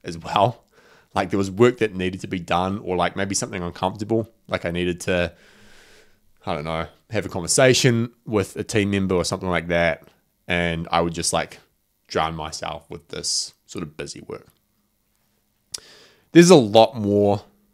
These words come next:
that I could say on the topic of solopreneurship business. This wasn't really about solopreneurship, but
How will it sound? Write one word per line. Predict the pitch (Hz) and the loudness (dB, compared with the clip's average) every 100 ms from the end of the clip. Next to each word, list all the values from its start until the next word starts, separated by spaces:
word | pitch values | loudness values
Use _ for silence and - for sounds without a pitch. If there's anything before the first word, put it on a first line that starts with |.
| _ | _
that | 104 | 0
I | 101 | 0
could | 98 | 0
say | - - 87 92 92 - _ _ _ _ _ _ _ | -2 0 2 2 0 -8 _ _ _ _ _ _ _
on | 95 90 87 87 87 | 0 0 0 -2 -6
the | - | -6
topic | 98 90 90 | -4 -2 -2
of | 87 82 | -2 -4
solopreneurship | - 87 85 85 87 - 90 - _ | -2 -2 -2 -6 -6 -4 -6 -6 _
business. | - 87 87 82 - | -6 -6 -4 -4 -6
This | - - | -8 -10
wasn't | 107 98 80 85 | -8 -8 -8 -4
really | 87 | -2
about | 87 85 | -2 -4
solopreneurship, | - 95 90 - 87 - - | -4 -8 -8 -8 -10 -10 -12
but | - - | -12 -12